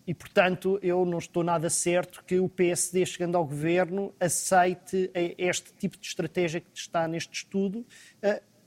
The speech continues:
precisamente pelos motivos que eu disse na minha primeira intervenção, porque nem toda a gente está de acordo, estará de acordo com o estudo, é comum neste tipo de estudos, e em segundo lugar porque os interesses e as pressões são muitas para que haja outro tipo de solução.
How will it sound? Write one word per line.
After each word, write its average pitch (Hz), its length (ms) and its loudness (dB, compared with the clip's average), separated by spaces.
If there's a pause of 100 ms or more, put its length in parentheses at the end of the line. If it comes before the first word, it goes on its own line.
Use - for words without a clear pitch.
(100)
precisamente 220 520 0
pelos 240 220 -2
motivos 214 280 -2
que - 80 -6
eu 226 140 -2
disse 214 300 -2
na 233 40 -2
minha 226 200 2
primeira 226 360 0
intervenção, 233 600 -2
porque 160 720 -2
nem 175 200 2
toda 185 200 2
a 175 40 2
gente 180 180 -2
está 185 180 2
de 180 80 0
acordo, 185 400 2
estará 185 340 2
de 165 60 0
acordo 180 320 -2
com - 80 -2
o - 20 2
estudo, 208 400 -6 (140)
é 160 500 -2 (220)
comum 180 260 4
neste 170 300 -4
tipo - 260 -6
de - 60 -16
estudos, - 380 -4 (280)
e 202 100 2
em 208 100 4
segundo 214 320 0
lugar 220 320 4
porque 254 500 -6
os 175 180 2
interesses 185 880 2 (320)
e 156 120 2
as 175 80 2
pressões 185 840 0 (200)
são 208 260 4
muitas 202 480 4
para 214 180 0
que - 160 -2
haja 208 440 4
outro 196 240 -4
tipo 220 180 -6
de - 60 -12
solução. 202 520 -4